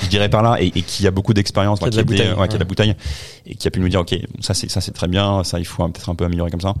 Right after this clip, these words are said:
Speaker 2: Mhm.
Speaker 1: Donc ça, ça aide pour, euh, pour, euh, voilà, pour être plus serein en fait sur, euh,
Speaker 2: Ok.
Speaker 1: sur la construction, sur, sur la pertinence du modèle. Et ensuite, ce qui est super important, c'est de faire des scénarios de un.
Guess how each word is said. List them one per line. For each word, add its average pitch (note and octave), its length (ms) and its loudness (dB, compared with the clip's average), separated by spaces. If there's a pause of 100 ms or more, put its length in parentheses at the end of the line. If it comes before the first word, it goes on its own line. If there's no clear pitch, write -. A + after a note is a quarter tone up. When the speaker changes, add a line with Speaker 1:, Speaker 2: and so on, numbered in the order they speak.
(260)
Speaker 2:
Mhm. A#2+ 140 -4 (180)
Speaker 1:
Donc - 160 -2
ça, G#2 100 4
ça - 220 -2
aide G2+ 200 2
pour, F2 320 -4
euh, - 40 -2 (560)
pour, F2 260 -6
euh, F2 300 -6 (440)
voilà, G2 200 -6 (100)
pour - 140 -6
être - 100 -10
plus - 160 -8
serein F#2+ 300 2
en F2+ 100 0
fait - 160 0
sur, - 240 -4
euh, - 60 -6 (1000)
Speaker 2:
Ok. - 80 -10 (140)
Speaker 1:
sur - 160 -8
la F#2+ 80 -2
construction, F#2+ 420 -4
sur, - 220 -6
sur - 140 -6
la F2 160 -2
pertinence F#2+ 360 -2
du E2+ 80 -4
modèle. F2 280 0 (1500)
Et A2 100 2
ensuite, G2 320 2
ce C#2 60 -2
qui D#2 100 -6
est E2+ 40 -4
super F2+ 360 -2
important, G2+ 420 0
c'est - 140 -4
de - 60 -14
faire F2 120 -2
des F2+ 60 0
scénarios F2+ 420 0 (640)
de - 140 -8
un. F#2 160 -2